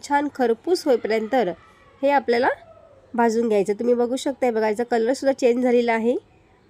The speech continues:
आणि छान बऱ्यापैकी आता हे कुरकुरीत झालेलं आहे. तर आणखीन हा व्हायचा आहे आपल्याला नाश्ता.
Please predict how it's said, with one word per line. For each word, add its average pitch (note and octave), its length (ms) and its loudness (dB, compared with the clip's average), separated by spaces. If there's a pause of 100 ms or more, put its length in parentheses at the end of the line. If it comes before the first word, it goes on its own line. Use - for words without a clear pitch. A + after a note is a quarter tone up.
आणि A3+ 200 0
छान C#4+ 280 0
बऱ्यापैकी A#3 500 0
आता A#3+ 140 0
हे C4+ 120 2
कुरकुरीत B3+ 460 -4
झालेलं G#3+ 320 0
आहे. D#3+ 240 -6 (420)
तर C#4 40 -2
आणखीन A#3+ 360 0
हा C#4 160 -2
व्हायचा A#3 320 -2
आहे B3 60 2
आपल्याला A3 220 0
नाश्ता. G#3 380 -2